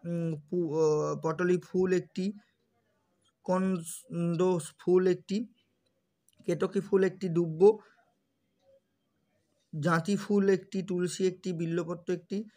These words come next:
মালতী ফু-, পুষ্প একটি, ধাত্রী পত্র একটি, টগর পুষ্প একটি, কুল পাতা একটি এবং বন মল্লিকা ফুল একটি। এগুলো কিন্তু অবশ্যই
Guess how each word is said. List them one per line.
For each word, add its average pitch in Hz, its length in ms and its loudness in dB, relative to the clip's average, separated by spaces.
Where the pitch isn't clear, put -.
মালতী 170 500 0
ফু-, 175 340 -6
পুষ্প 170 300 -8
একটি, 185 280 -8
ধাত্রী 151 680 -4
পত্র 180 400 -6
একটি, 180 300 -2
টগর 160 400 4
পুষ্প - 320 -4
একটি, 190 360 -2
কুল 208 260 2
পাতা 185 340 0
একটি 185 300 -2
এবং 170 260 4
বন 190 220 2
মল্লিকা 156 440 -2
ফুল - 240 -4
একটি। 143 300 -6
এগুলো 175 340 2
কিন্তু 214 240 -2
অবশ্যই 170 560 0